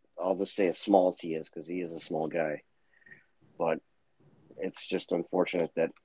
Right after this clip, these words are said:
his mental game is taking him down.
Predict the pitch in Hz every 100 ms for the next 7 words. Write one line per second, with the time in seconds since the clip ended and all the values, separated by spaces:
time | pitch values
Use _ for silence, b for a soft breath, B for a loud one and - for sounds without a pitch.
0 | _ _ - 92 87 92 87 82 85 78
1 | - _ _ _ - _ - 101 85 85
2 | 80 - _ _ _ _ _ _ _ _
3 | _ _ - _ _ _ _ - _ _
4 | _ _ _ _ - - - 113 104 95
5 | 87 85 92 82 78